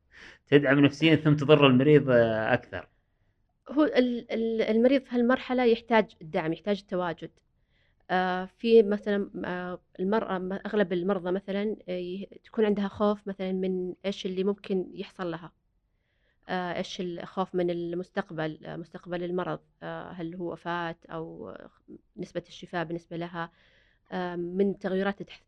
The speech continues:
Speaker 2: تحدث لها مع العلاج. آم، وجود الدعم ال-، من الأهل، من ال-، آه، من الزوج، من الأطف-، من الأولاد، إنه يكونوا موجودين معاها، يحسونها بالأمان إن شاء الله. الدعم،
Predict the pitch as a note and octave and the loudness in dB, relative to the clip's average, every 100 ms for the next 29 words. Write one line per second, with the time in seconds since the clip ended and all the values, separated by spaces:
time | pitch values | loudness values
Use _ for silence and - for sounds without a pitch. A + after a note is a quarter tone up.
0 | - - G3 - F3+ F3 E3+ E3 E3 F3 | -18 -16 -14 -10 -8 -6 -4 -6 -6 -6
1 | F#3 F3+ F3+ - _ _ _ _ _ _ | -4 -6 -10 -20 _ _ _ _ _ _
2 | - G3 F#3 F3+ F3+ F3 - - F#3+ A3+ | -8 -4 -4 -4 -8 -12 -20 -14 -4 0
3 | A3+ E3 F#3 D#3+ E3+ - E3+ E3 D#3+ - | 0 0 0 0 0 -2 -6 -8 -8 -6
4 | F3 F3+ D#3+ F3 E3+ E3 E3+ F3+ F3 E3 | -2 -2 -2 -6 -10 -10 -8 -6 -6 -8
5 | D#3+ E3 D#3+ D#3 D3 E2+ - - F3 E3 | -12 -14 -14 -14 -16 -18 -18 -10 -8 -8
6 | E3+ F3+ F3 E3+ E3 - - _ - E3+ | -6 -4 -4 -6 -8 -12 -20 _ -12 -8
7 | E3+ D#3+ F3 E3+ F#3+ F3 E3+ - F3 F3 | -6 -6 -8 -6 -4 -4 -6 -8 -6 -6
8 | F3 - G3+ F#3 F3+ F3+ F#3+ E3 D#3+ E3+ | -6 -2 -2 0 -4 -6 -2 -2 -4 -8
9 | E3+ D#3+ D#3+ E3 - - G#3 G3 E3+ F3 | -10 -12 -12 -18 -20 -8 -6 -6 -6 -8
10 | E3+ E3 - E3 D#3+ D#3+ E3 _ _ _ | -6 -8 -8 -10 -8 -10 -12 _ _ _
11 | - D#3 G3 F#3+ F#3 F3+ | -16 -6 0 0 0 -6